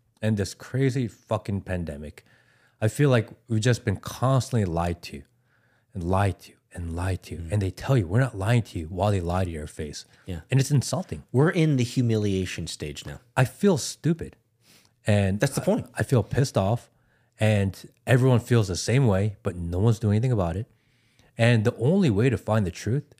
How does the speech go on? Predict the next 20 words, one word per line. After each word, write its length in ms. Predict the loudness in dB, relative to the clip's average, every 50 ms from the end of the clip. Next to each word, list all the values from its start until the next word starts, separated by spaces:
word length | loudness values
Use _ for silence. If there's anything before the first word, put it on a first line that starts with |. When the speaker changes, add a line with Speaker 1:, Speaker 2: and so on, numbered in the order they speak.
| _ -4
Speaker 1:
is 100 | -2 -2
to 80 | -2 -4
talk 300 | -2 -2 -2 -2 -2 -4
to 80 | -4
people 280 | -2 -2 -2 -2 -4 -4
that 80 | -4 -4
have 80 | -4 -2
actually 340 | -2 -4 -2 -4 -6 -6 -4
lived 220 | -4 -6 -6 -6 -8 -8
these 220 | -6 -6 -6 -8
experiences. 640 | -12 -14 -14 -12 -12 -12 -12 -12 -14 -16 -16 -18 -20 _ _ _ _ _ _ _
Only 220 | 4 4 6 6 4
way. 220 | 2 0 -4 -8 -16 _ _ _ _ _ _ _ _ _
Because 300 | -6 0 2 2 2 2
you 40 | -2
can't 220 | -2 0 0 2 2
look 160 | 0 0 2
anything 280 | 2 2 2 0 0 -2
up 120 | -2 -2
anymore. 320 | -4 -4 -6 -6 -8 -10